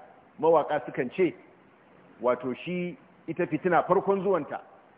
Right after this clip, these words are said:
kamar budurwa ce da in ta wuce kowa ya ɗaga ido yana kallanta. To, amma yayin da ta zo ta tabbata, ta kankama, to sai ta koma ba wanda yake ƙaunarta, ba wanda yake sha'awarta.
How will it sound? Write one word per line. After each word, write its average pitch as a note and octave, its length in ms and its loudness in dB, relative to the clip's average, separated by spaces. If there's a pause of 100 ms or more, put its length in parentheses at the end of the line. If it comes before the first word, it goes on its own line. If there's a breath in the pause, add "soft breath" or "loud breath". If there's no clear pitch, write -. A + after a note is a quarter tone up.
(280)
kamar E3 200 2
budurwa F3+ 560 4
ce D3+ 100 -2
da C#3+ 100 -2
in F3+ 140 -4
ta F3+ 100 -2
wuce E3+ 320 -4
kowa F#3+ 280 6
ya D#3+ 80 2
ɗaga D3+ 280 -2
ido C#3 200 -4
yana C3 200 0
kallanta. B2+ 500 -4 (1700)
To, C3+ 160 6
amma D3 400 4
yayin E3+ 420 4
da E3+ 100 2
ta D#3+ 140 -2
zo D#3+ 140 0
ta F3+ 140 0
tabbata, D3+ 520 0 (1160)
ta F3+ 100 4
kankama, E3+ 580 0 (840)
to C3 100 -8
sai D#3 140 -4
ta C#3+ 100 -4
koma D3+ 440 0 (260)
ba D#3+ 120 6
wanda F3 300 2
yake D#3+ 340 0
ƙaunarta, C#3 400 0
ba D#3 140 2
wanda D3 200 -2
yake B2+ 260 -6
sha'awarta. C3 500 0